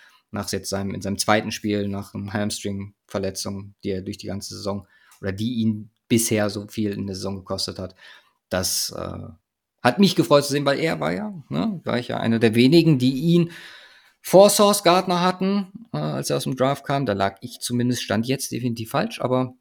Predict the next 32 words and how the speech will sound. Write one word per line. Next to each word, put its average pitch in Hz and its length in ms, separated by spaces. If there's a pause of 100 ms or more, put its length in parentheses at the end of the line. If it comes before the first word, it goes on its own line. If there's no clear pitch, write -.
das 113 260
war 113 160
zumindest, 107 680
äh, 101 220 (340)
vielversprechend 110 680
und 110 160
generell 104 380
muss - 180
man - 80
sagen, - 220
Houston 104 340
Defense 95 400 (540)
ist - 80
natürlich, 95 360
und 95 220
das 95 80
ist - 80
eigentlich - 220
ganz - 400
nice - 320
Überleitung 120 800 (160)
zu - 160
den 104 160
Jaguars, 104 480 (760)
äh, 101 240
ist - 160
dieses 110 300
Jahr 107 500
Will 107 140
Anderson, 104 580
holy 123 220
shit, 113 480